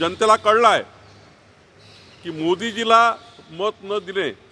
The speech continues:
म्हणजे या देशाचं काय नुकसान होऊ शकतं. मोदीजीला मत न दिल्यामुळं कसे पाकिस्तानचे झेंडे या महाराष्ट्रात रॅलीच्या माध्यमातून फळकतात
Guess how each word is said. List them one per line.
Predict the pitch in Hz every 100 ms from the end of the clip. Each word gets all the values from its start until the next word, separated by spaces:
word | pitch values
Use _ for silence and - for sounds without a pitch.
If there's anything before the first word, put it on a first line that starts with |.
| - - - - _ _ _ -
म्हणजे | 160 196 214
या | 196
देशाचं | 190 170 - 196 202
काय | 190 196
नुकसान | 190 - 190
होऊ | 196
शकतं. | 190 190 - 156 120 - _ _ _ - - -
मोदीजीला | 127 170 175 220 226 226
मत | 185 208 208
न | 208
दिल्यामुळं | 196 202 208 202 196 120 - - - - -
कसे | 160 220
पाकिस्तानचे | - 175 - 226 - 214 208 220
झेंडे | 175 185 214 202 160 - _ _ _ _ _ _ _ _ _ _
या | 170
महाराष्ट्रात | 180 175 196 208 - 214 214 - - - - - - - - - - - -
रॅलीच्या | 147 175 214 226
माध्यमातून | 202 190 185 202 - 208
फळकतात | 170 190 - 196